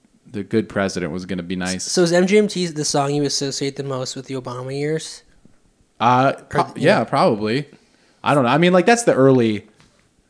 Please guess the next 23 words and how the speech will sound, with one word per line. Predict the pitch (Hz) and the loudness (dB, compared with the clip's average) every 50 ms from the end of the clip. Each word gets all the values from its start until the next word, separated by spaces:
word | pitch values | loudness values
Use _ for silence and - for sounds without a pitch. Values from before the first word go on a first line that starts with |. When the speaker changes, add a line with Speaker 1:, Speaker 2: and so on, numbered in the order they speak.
| _ _ - | _ _ -8
Speaker 1:
Obama | 101 98 113 110 107 107 107 | -4 -2 0 0 0 0 0
years, | 104 107 104 98 110 | 0 -2 -2 -2 -2
and | 117 | -2
then | 113 110 | -2 -2
we | 107 98 | -2 -2
get | 95 98 95 95 - - _ _ _ _ _ _ _ _ _ _ _ _ _ _ _ _ - - - - - - | -2 -2 -2 -4 -6 -8 _ _ _ _ _ _ _ _ _ _ _ _ _ _ _ _ -20 -20 -20 -20 -14 -10
after. | 104 104 98 - - 82 | -8 -8 -8 -6 -6 -4
I | 107 | -4
don't | 101 92 | -4 -4
know | 80 78 | -6 -6
what | 78 82 - - | -8 -8 -8 -4
the | - | -2
Speaker 2:
See, | 208 202 | 0 2
Speaker 1:
hell | 196 | 4
Speaker 2:
for | 196 | 4
me, | 202 220 208 | 6 6 6
Speaker 1:
that | 190 190 | 6 6
Speaker 2:
I | 202 | 4
Speaker 1:
was. | 196 | 4
Speaker 2:
associate | - 208 185 175 - - 156 147 139 - - - - - | 4 2 2 2 2 2 2 2 0 -2 -6 -16 -16 -10
Obama | - 143 135 143 135 135 135 135 127 | -8 -6 -4 -4 -4 -4 -4 -6 -6
with | 127 117 - | -8 -8 -10
Macklemore | 123 120 120 - - 123 123 131 135 143 143 | -10 -12 -12 -12 -12 -14 -16 -16 -16 -18 -20